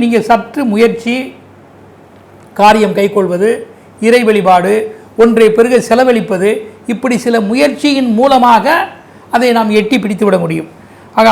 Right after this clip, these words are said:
அந்த வகையில உங்களுக்கு நன்மை இருக்கும். இதோட உங்க ஜாதகத்துல யோக தசாபுத்திகள் நடைமுறையில் இருந்தால் இந்த சனினால் வரக்கூடிய பெரிய பாதிப்புகள் ஏற்படாமல் தடையின்றி அவை நற்பலனாகவும் நீங்கள்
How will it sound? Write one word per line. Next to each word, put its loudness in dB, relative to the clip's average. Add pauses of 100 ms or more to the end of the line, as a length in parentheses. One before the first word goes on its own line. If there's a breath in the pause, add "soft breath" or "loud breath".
அந்த 2 (100)
வகையில 4 (240)
உங்களுக்கு 0
நன்மை 2
இருக்கும். -4 (300 loud breath)
இதோட 2
உங்க 0
ஜாதகத்துல 0 (260)
யோக 2
தசாபுத்திகள் 0
நடைமுறையில் -2
இருந்தால் 2 (360 loud breath)
இந்த 2
சனினால் 2
வரக்கூடிய 0 (100)
பெரிய -2 (140)
பாதிப்புகள் 0
ஏற்படாமல் 0 (440 loud breath)
தடையின்றி 2
அவை 0
நற்பலனாகவும் 2
நீங்கள் -2